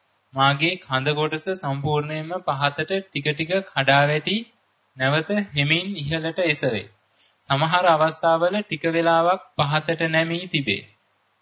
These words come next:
මෙය කිහිප වාරයක්ම සිදුවේ. මා එවිට කරන්නේ ඒ දෙස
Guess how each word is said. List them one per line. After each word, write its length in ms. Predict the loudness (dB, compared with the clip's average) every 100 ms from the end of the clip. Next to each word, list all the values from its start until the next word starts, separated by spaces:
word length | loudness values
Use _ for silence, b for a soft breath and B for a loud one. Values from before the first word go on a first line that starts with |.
| _ _ -2
මෙය 180 | 0 0
කිහිප 320 | -2 -4 0
වාරයක්ම 560 | 4 6 6 4 2 -2
සිදුවේ. 480 | -6 -4 -2 -2 -2 -8 _ -20 -4
මා 260 | 0 2 2
එවිට 300 | 2 -2 -2
කරන්නේ 500 | 0 2 0 -2 -2
ඒ 140 | 0 -2
දෙස 220 | -2